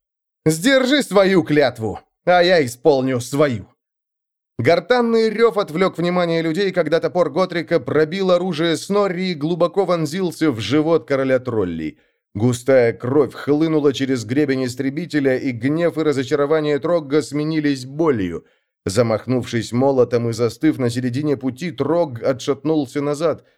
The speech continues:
Почти сразу рана начала регенерировать, но топор Готрика наносил удары стремительнее, чем работал метаболизм короля троллей, оставляя свежие раны быстрее, чем успевали заживать старые. Истребитель разрывал тролля на части кусок за куском.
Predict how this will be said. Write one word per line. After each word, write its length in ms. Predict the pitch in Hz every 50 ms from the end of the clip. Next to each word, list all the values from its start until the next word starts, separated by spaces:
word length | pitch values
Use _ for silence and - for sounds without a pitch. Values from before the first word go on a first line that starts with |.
| _ _ _ _
Почти 380 | - 107 104 101 - - 101 101
сразу 640 | 95 - - 107 120 131 139 135 117 107 120 110
рана 380 | 101 98 110 117 127 135 131 123
начала 380 | 123 120 117 - 123 131 139 139
регенерировать, 840 | 139 123 110 127 139 139 143 147 175 175 156 147 127 120 117 - -
но 160 | 117 117 104
топор 400 | - 117 110 - 127 131 117 110
Готрика 480 | 98 117 127 120 120 117 107 - 113 110
наносил 480 | 110 110 110 104 98 - 131 135 113
удары 400 | 110 107 117 127 131 123 113 104
стремительнее, 880 | 101 - - 113 110 110 110 123 143 139 - 156 143 131 135 131 127 120
чем 240 | 123 - 135 127 120
работал 460 | 117 120 113 127 139 135 139 131 123
метаболизм 600 | 123 120 117 123 117 110 110 131 139 127 131 127 120
короля 320 | - 113 117 120 127 123
троллей, 580 | 123 127 123 151 160 160 147 139 135 120 123 - _ _
оставляя 580 | - 101 95 - - 101 92 104 107 104 101 92
свежие 500 | - - 98 110 113 104 98 101 104 98
раны 280 | 107 117 120 120 110
быстрее, 520 | 104 101 107 98 - - 107 113 123 120 117
чем 220 | 120 120 113 117
успевали 480 | 110 98 - 117 107 101 113 117 120 113
заживать 440 | 104 110 101 113 110 117 123 120
старые. 600 | - - - - 180 165 147 113 90 82 76 - _ _ _ _ _ _ _ _ -
Истребитель 720 | 113 123 120 120 - 131 139 135 143 208 214 - 208 196 165
разрывал 800 | 160 156 165 190 170 147 165 175 185 170 185 202 196 190 180 -
тролля 480 | 175 165 185 190 185 170 165 170 175
на 160 | 165 156 156
части 480 | 127 - 165 165 160 139 - - - 143
кусок 560 | 120 123 135 131 127 - 147 147 131 - -
за 220 | 101 90 98 113 110
куском. 600 | - 120 117 - - - 95 87 80 82 -